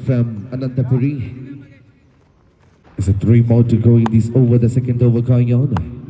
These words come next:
ആ shot, another one. ആദ്യ ഓവർ പിന്നിട്ട സമയം നാല് റൺസ് എണ്ണം കുറഞ്ഞ രണ്ട് wicket-ുകൾ. പക്ഷെ ഒടുവിൽ എറിഞ്ഞു പിടിക്കാനെത്തിയ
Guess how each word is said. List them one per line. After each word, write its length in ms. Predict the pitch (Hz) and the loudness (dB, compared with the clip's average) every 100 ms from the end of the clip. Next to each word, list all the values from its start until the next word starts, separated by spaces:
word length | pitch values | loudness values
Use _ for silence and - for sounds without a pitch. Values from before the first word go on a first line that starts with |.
| - - - - - - - - _ _ _ _ _ - | -20 -20 -20 -20 -20 -20 -16 -16 _ _ _ _ _ -2
ആ 200 | 165 185 165 | 0 2 2
shot, 260 | - 202 202 202 | 2 0 0 -2
another 240 | 202 196 208 | 0 0 0
one. 560 | 208 202 190 185 170 143 98 - - - - - 131 | 0 0 0 0 0 0 -2 -10 -18 -20 -20 -6 -2
ആദ്യ 360 | 170 - 185 180 196 | -2 0 2 2 2
ഓവർ 220 | 185 185 | 0 0
പിന്നിട്ട 420 | - 190 190 - | 0 0 -2 -2
സമയം 440 | 180 196 196 196 185 | -4 -2 -2 -2 -4
നാല് 300 | 196 208 208 | -6 -4 -4
റൺസ് 260 | 202 165 | -4 -4
എണ്ണം 260 | 214 208 202 | -4 -4 -4
കുറഞ്ഞ 280 | 214 214 214 214 | -4 -2 -2 -2
രണ്ട് 160 | 208 | -2
wicket-ുകൾ. 720 | 202 208 208 165 165 135 98 85 - - - - | -2 -2 -2 -2 0 -2 -4 -10 -16 -20 -14 -10
പക്ഷെ 400 | 139 - 151 143 - | -10 -8 -8 -8 -10
ഒടുവിൽ 420 | 165 135 170 170 | -10 -6 -6 -4
എറിഞ്ഞു 300 | 175 180 175 | -4 -6 -6
പിടിക്കാനെത്തിയ 960 | 170 170 170 175 170 160 165 160 160 | -6 -6 -6 -6 -6 -6 -4 -4 -6